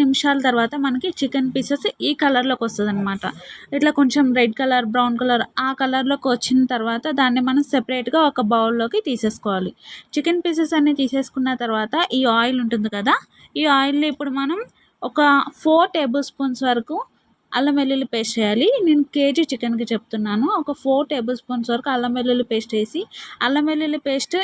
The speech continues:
ఇట్లా కొంచెం మగ్గిన తర్వాత, అంటే మనకు తెలుస్తుంది కదా, నూనె వేడి తగ్గిపోయి ఆ బుడగలన్నీ తగ్గిపోయి, so మనకి అల్లం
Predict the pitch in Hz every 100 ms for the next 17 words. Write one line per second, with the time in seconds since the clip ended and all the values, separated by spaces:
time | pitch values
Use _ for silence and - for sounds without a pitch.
0 | - - - 311 311 262 294 262 254 214
1 | 269 254 220 202 185 185 - 240 285 285
2 | 277 269 247 233 240 240 233 277 339 262
3 | 254 262 262 254 240 247 240 240 226 233
4 | 226 233 233 214 226 247 240 226 233 226
5 | 220 220 220 220 220 - - - - -
6 | 330 302 285 359 277 269